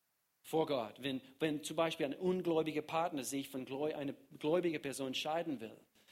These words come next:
und, äh, wo Gott sagt, das eigentlich ist kein Muss, ihr müsst nicht, aber ihr, ihr, ihr könnt's erlauben. Auch in, in, in manchen Situationen, wo sexuelle Untreue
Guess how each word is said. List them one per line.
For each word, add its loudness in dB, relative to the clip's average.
und, -2
äh, 0
wo -6
Gott 4
sagt, 0
das -4
eigentlich -2
ist -6
kein -6
Muss, -4
ihr -6
müsst 2
nicht, -8
aber -10
ihr, -8
ihr, -10
ihr -12
könnt's -6
erlauben. -2
Auch 2
in, 0
in, 0
in 0
manchen 0
Situationen, -2
wo -6
sexuelle -4
Untreue -2